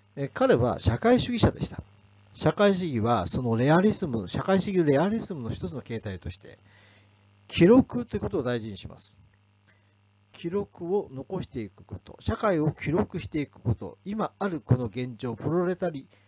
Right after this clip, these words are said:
アート、つまり、さ-、社会の最下層者たちが今どのような生活をしているのかを、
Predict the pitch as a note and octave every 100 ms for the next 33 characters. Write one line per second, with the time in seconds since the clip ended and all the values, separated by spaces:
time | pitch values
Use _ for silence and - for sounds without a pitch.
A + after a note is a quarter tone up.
0 | _ _ - D#3 C#3+ A#2+ A2 - B2 A2+
1 | A#2+ A#2 _ _ - - F3+ - - G3
2 | D3+ A2+ G#2 G2 E3+ A3+ - D4+ - D4+
3 | C4 - A#2 - F#3 C#3 A#2+ A2+ - E3
4 | G#2+ G#3 C4+ A#3+ F3+ E3+ F#3 F#3 C#3 F#2
5 | A#2+ D3+ F#3 D#3+ D#3 - F#3 D#3+ B2 A2+
6 | G#2+ C3